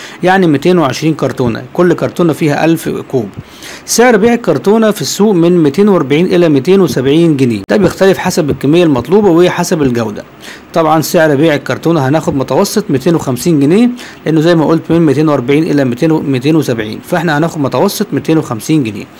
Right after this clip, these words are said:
يعني لو تم بيع الطن بالكامل ميتين وعشرين كرتونة في ميتين وخمسين جنيه، فهيكون سعر بيع الطن من مقاس سبعة خمسة وخمسين ألف جنيه.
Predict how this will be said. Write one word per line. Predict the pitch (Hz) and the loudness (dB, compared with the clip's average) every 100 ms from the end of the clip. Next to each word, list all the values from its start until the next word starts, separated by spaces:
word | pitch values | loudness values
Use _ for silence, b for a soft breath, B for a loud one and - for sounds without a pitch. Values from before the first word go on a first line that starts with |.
| - B B 180 | -16 B B 0
يعني | 202 175 | 2 2
لو | 180 185 | 2 2
تم | 190 185 143 | 0 0 2
بيع | 156 147 | 2 2
الطن | 127 175 160 131 | 0 0 2 2
بالكامل | 139 131 175 214 202 | 0 2 2 4 4
ميتين | 147 135 160 | 2 2 2
وعشرين | 135 120 147 131 | 2 0 -2 -2
كرتونة | 120 104 190 214 196 | -2 0 2 2 2
في | - 180 170 | 0 0 2
ميتين | 226 127 131 165 | 0 -4 0 0
وخمسين | - 120 - 165 | 0 -2 0 0
جنيه، | 139 165 233 240 B B | 2 2 2 0 B B
فهيكون | - 160 147 190 | -4 -2 0 0
سعر | 170 - 180 165 165 | 0 2 2 2 0
بيع | 131 156 170 165 - | 0 2 4 2 0
الطن | 123 123 120 - 185 214 214 - | 0 0 0 0 2 2 0 0
من | 151 165 151 | 2 2 2
مقاس | 151 160 - | 2 -2 0
سبعة | 165 175 185 185 | 0 2 0 0
خمسة | - 170 170 170 | -2 -2 0 -2
وخمسين | 151 127 117 - 160 156 | -2 -4 -8 -2 0 0
ألف | 143 143 | -2 -2
جنيه. | 143 113 104 | -2 -2 -6